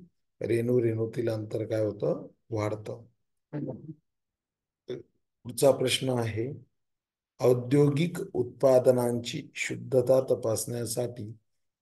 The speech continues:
खालीलपैकी कशाचा वापर करणे इष्ट ठरेल?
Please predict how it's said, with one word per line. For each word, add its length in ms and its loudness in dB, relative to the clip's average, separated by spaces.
खालीलपैकी 840 2
कशाचा 720 2
वापर 420 2
करणे 640 0
इष्ट 400 4
ठरेल? 560 4